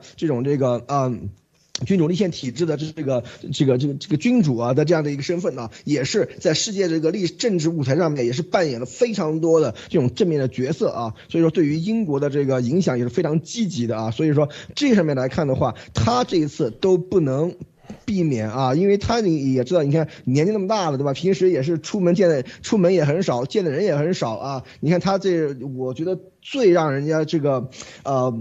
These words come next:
就是，就是泪目的一幕，就是他当年，就是说去年还是前年，就是说在新冠期间，他的这个，呃，就是丈夫菲利普亲王去世的时候，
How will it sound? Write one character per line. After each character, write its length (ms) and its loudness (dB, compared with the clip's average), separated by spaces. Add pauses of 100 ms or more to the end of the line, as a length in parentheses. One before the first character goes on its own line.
(100)
就 120 -2
是， 480 0
就 160 0
是 200 4
泪 220 6
目 220 8
的 380 6
一 140 2
幕， 300 4
就 140 0
是 80 2
他 200 0
当 200 2
年， 280 -4
就 120 -8
是 60 -2
说 80 -2
去 200 -2
年 140 2
还 100 2
是 60 -10
前 120 2
年， 240 -2 (200)
就 100 0
是 60 4
说 80 4
在 100 0
新 160 -2
冠 160 0
期 140 -6
间， 200 2 (200)
他 140 2
的 100 4
这 180 -2
个， 300 0 (140)
呃， 260 0
就 100 -2
是 60 0
丈 240 0
夫 140 -4
菲 140 0
利 60 2
普 60 0
亲 160 -4
王 80 -4
去 140 -4
世 100 -4
的 80 -2
时 120 -6
候， 160 -2